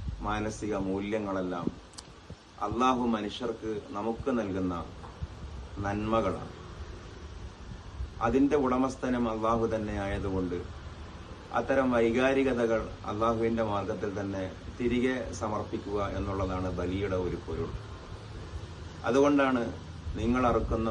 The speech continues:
ഉരുവിൻ്റെ രക്തവും മാംസവുമല്ല, നിങ്ങളുടെ മനസ്സിരിപ്പാണ് എൻ്റെ പക്കൽ എത്തുന്നത് എന്ന് അള്ളാഹു പറഞ്ഞത്. എല്ലാ അർത്ഥത്തിലും നാം അള്ളാഹുവിന് സമർപ്പിക്കേണ്ടവരാണ്.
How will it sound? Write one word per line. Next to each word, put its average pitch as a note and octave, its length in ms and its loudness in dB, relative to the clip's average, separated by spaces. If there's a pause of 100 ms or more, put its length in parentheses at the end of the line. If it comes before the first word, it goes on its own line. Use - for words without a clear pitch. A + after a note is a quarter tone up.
ഉരുവിൻ്റെ G#2+ 460 2 (540)
രക്തവും B2+ 520 0
മാംസവുമല്ല, G#2+ 720 2 (300)
നിങ്ങളുടെ G#2 460 -2 (720)
മനസ്സിരിപ്പാണ് A#2 840 4 (100)
എൻ്റെ G#2 220 0
പക്കൽ G2 320 -2
എത്തുന്നത് F#2+ 340 0 (120)
എന്ന് F2+ 200 2 (180)
അള്ളാഹു F#2 380 4 (140)
പറഞ്ഞത്. - 360 4 (2250)
എല്ലാ B2+ 180 6 (120)
അർത്ഥത്തിലും B2+ 580 2 (1080)
നാം G#2+ 180 4 (800)
അള്ളാഹുവിന് G#2 560 0 (220)
സമർപ്പിക്കേണ്ടവരാണ്. F2+ 840 -4